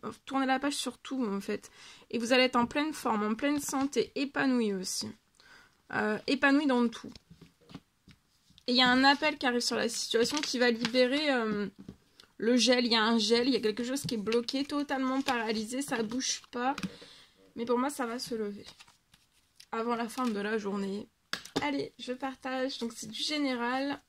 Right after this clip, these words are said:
Euh, faites bien preuve de discernement. Tous les messages ne peuvent pas vous parler, c'est normal. Alors, pro financier pour une personne, c'est possible que pour moi, je peux avoir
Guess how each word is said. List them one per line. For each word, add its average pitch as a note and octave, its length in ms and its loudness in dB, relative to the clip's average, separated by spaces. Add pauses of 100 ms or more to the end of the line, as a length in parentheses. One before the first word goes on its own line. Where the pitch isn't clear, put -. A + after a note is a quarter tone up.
(300)
Euh, G#3+ 300 -6
faites G#3+ 200 -8
bien B3+ 200 0
preuve B3 240 -4
de G#3+ 120 -4
discernement. A#3 640 -4
Tous C#4 140 -8
les B3 60 -4
messages B3 380 -2
ne A#3 100 -2
peuvent - 280 -8
pas C4 140 -4
vous B3 140 -8
parler, A3+ 340 -6
c'est C4 260 -4
normal. B3 480 -2 (760)
Alors, - 280 -2
pro - 240 -6
financier C4 500 -4
pour C#4+ 180 -6
une C4 100 -2
personne, C4+ 520 -4
c'est C#4+ 140 -8
possible A#3+ 380 -8 (140)
que C4+ 160 -4
pour A#3+ 220 -8
moi, B3+ 520 -2
je - 100 -14
peux C4 120 -8
avoir A3 220 -6